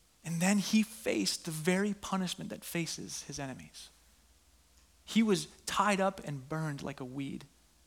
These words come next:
for the sake of his enemies. And he invites us to follow him. So let's respond to him. Let's pray. Jesus, your kingdom is good. It's so good.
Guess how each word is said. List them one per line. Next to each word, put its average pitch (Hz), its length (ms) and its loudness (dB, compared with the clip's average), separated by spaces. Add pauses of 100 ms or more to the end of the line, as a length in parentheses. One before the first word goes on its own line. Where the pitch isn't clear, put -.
(920)
for - 180 -6
the 147 80 -4
sake - 460 2
of 143 100 -6
his 131 160 -8
enemies. 120 500 -10 (1600)
And 135 100 -6
he 151 80 -2
invites 143 420 -2
us 131 180 -6
to 127 100 -10
follow - 360 -10
him. - 220 -18 (880)
So - 160 -2
let's 160 260 2
respond 131 480 -2
to 120 60 -8
him. 123 180 -8
Let's 127 140 -2
pray. - 340 -8 (1800)
Jesus, 185 680 6 (380)
your 165 160 6
kingdom 180 480 6
is 156 220 2
good. 156 420 4
It's 147 160 0
so 165 360 4
good. 160 360 2